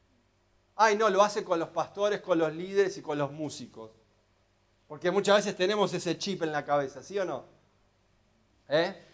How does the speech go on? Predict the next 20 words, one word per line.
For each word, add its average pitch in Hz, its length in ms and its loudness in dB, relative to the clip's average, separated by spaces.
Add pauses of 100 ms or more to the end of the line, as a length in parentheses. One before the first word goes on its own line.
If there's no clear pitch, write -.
Cuando 165 180 0
yo 190 160 4
no 240 80 4
era 226 160 8
músico, 175 400 -2
cuando 170 180 0
yo 208 160 -4
no 226 80 0
era 214 180 2
nada, 214 300 2
pensaba 175 380 4
así. 185 560 -4 (380)
Perdonen 147 440 2
si 131 120 -12
no 131 120 -6
piensan 131 320 -8
como 123 220 -12
yo. 117 240 -10 (680)
<laughs> - 1120 -14
¿No? 220 220 -2